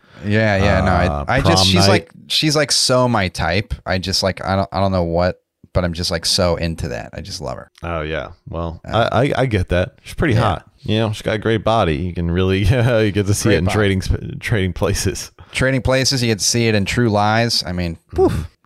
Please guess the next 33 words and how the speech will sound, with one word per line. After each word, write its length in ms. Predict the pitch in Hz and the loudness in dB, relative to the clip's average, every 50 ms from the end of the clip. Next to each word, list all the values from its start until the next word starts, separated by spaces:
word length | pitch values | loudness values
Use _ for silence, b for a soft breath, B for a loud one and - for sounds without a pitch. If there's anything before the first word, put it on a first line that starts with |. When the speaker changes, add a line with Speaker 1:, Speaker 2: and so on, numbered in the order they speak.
| _ - - | _ -16 -10
Speaker 1:
she 200 | - - 110 98 | -4 -2 -2 -2
rules. 580 | 82 80 87 87 85 82 78 - - - - _ _ | -2 -4 -6 -4 -4 -4 -6 -8 -12 -16 -18 _ _
Speaker 2:
Uh, 240 | - 101 98 92 87 | 0 2 2 4 2
so 160 | - - 117 | 2 2 2
the 80 | 113 107 | 2 2
film's 300 | - - 143 143 131 - | 2 2 2 2 2 0
score 420 | - - - 127 131 127 117 104 | -2 -2 0 2 2 4 4 2
was 200 | 95 95 90 85 | 2 2 0 0
written 180 | 101 - 101 98 | 0 0 0 0
by 140 | 87 92 90 | 0 0 0
John 320 | 82 104 101 95 98 92 | 2 2 2 2 2 0
Carpenter 420 | 87 95 98 95 - 87 87 85 | 0 -2 -2 -2 -2 -4 -4 -4
in 80 | 80 80 | -4 -2
days. 560 | 82 92 90 87 80 69 64 57 - - - _ - | 0 0 0 0 0 -2 -6 -8 -12 -14 -16 _ -12
Uh, 200 | - 82 80 78 57 | -8 -8 -6 -6 -6
instead 340 | 87 90 85 - - 120 | -6 -6 -4 0 2 2
of 80 | 117 104 | 2 2
a 60 | 92 | 0
typical 540 | 82 - - 120 113 - - - - 98 92 | -2 -4 -4 -4 -4 -4 -4 -2 0 0 0
symphonic 560 | - - 92 87 - - 95 104 107 104 87 - | 0 -2 -4 -4 -2 0 0 2 2 0 0 -2
score, 440 | - - - 82 82 80 82 82 | -6 -6 -4 -4 -2 -2 -2 -2
he 180 | 87 90 92 85 | -2 -2 -2 -4
composed 440 | - - 87 87 - 104 98 87 80 | -2 -4 -2 0 2 0 0 0 -2
it 60 | 87 | -4
using 300 | 71 87 - 90 82 73 | -4 -4 -4 -4 -4 -4
a 20 | |
synthesizer 1000 | 71 - - - 113 - - 92 - - 92 82 82 80 78 - 85 82 82 78 - b b b b b b b | -6 -6 -2 -2 -2 0 -2 -2 -2 -2 -2 -2 -2 -4 -4 -4 -6 -6 -8 -8 -12 b b b b b b b
and 140 | - 90 | -4 -4
a 40 | 85 | -2
melody 440 | 82 85 87 95 95 92 87 87 82 | 0 2 4 4 4 4 2 2 0
played 500 | - - - 98 92 92 90 87 87 82 | -2 -2 -2 0 2 2 2 0 0 -2
in 240 | 78 - 85 85 80 | -2 -4 -4 -4 -4
a 360 | 78 76 73 73 71 71 71 | -4 -6 -6 -6 -8 -10 -12